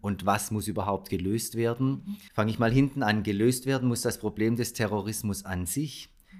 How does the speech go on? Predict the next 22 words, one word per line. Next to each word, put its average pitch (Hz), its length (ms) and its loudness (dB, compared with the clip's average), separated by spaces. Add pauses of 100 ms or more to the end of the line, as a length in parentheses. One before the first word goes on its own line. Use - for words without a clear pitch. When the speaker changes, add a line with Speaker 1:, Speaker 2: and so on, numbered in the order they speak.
Speaker 1:
Israel 113 360 2
hat 117 160 -2
sich 107 160 -6
vorgenommen, 113 580 0
die 101 160 -4
Hamas 101 420 0
jetzt - 260 -6
vernichtend 110 520 -2
zu 107 80 -4
schlagen, 104 640 0
weil 104 220 0
Israel 107 420 -2
nicht 117 320 0
mehr 127 160 0
bereit 98 480 -2
ist, 107 240 -4
den 104 140 -2
jahrzehntelangen 107 1160 0
Terror, 98 480 -2
täglich 127 560 -4
Raketen 98 760 -2
auszuhalten. 98 1000 2